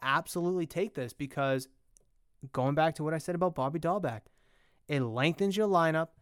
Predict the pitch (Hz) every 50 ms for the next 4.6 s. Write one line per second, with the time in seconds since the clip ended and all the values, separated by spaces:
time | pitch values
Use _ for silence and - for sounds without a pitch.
0 | _ _ _ _ _ _ 147 139 127 117 113 123 135 160 156 - - 214 190 170
1 | - 180 170 160 - 170 165 160 160 147 - _ _ _ _ _ _ _ _ _
2 | _ _ _ _ _ _ _ _ _ 143 143 143 135 131 120 120 143 147 147 147
3 | 160 160 175 170 151 143 143 139 139 139 131 120 110 - - 139 160 180 160 143
4 | 139 131 - - - 127 123 123 123 120 -